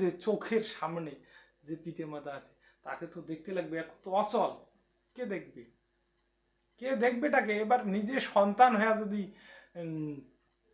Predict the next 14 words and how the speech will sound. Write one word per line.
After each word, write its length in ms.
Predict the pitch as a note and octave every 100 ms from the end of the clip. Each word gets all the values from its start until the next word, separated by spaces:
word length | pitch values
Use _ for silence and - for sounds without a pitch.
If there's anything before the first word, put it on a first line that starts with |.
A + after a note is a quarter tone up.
| _ _ _ _
বাবা 220 | D#3 F3 G3
মাকে 160 | G3
না 100 | F#3+ F#3
দেখে 220 | F3 E3+ A3
দেখবেটা 380 | D4+ C#4 D4+ F3+
কি? 200 | - A#2 - _ _ _ _
কে 80 | D4+
দেখবে? 360 | A3 E3+ C#3 - _ _ _ _ _ _ _ _ _ _ _ _ _ _ _ _ _ _ - - - G3
এই 100 | A3+ F#3
হলো 140 | E3 G#3+ G#3+
পরিস্থিতি, 540 | D#3+ D3 - F#3 F3+ B3+ C4 - _ _ _ _ _ _ _ _ _ _ _ _ - - - -
পরিস্থিতি। 480 | G#3+ A#3 B3+ D#4 D#4 D4
আর 180 | G3 F#3
এখন 280 | F3+ -